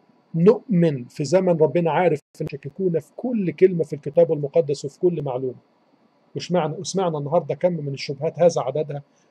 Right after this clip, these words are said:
في خدمتنا النهاردة مع بعض، شفتوا مثال على هذا. فربنا ادانا علامات ونبوات موجودة في الكتاب المقدس تتحقق أمام أعيننا، أعيننا، عشان نتأكد من كل كلمة موجودة في الكتاب المقدس قد إيه دقيقة وصح. والحاجة الثالثة والمهمة واللي في رأيي أهم،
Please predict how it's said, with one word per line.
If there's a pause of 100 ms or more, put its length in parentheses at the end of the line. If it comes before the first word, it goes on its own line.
في
خدمتنا
النهاردة
مع
بعض،
شفتوا
مثال
على
هذا. (720)
فربنا
ادانا
علامات (360)
ونبوات
موجودة
في
الكتاب
المقدس
تتحقق
أمام
أعيننا، (100)
أعيننا،
عشان
نتأكد
من (100)
كل
كلمة
موجودة
في
الكتاب
المقدس
قد
إيه
دقيقة
وصح. (800)
والحاجة
الثالثة
والمهمة
واللي
في
رأيي
أهم،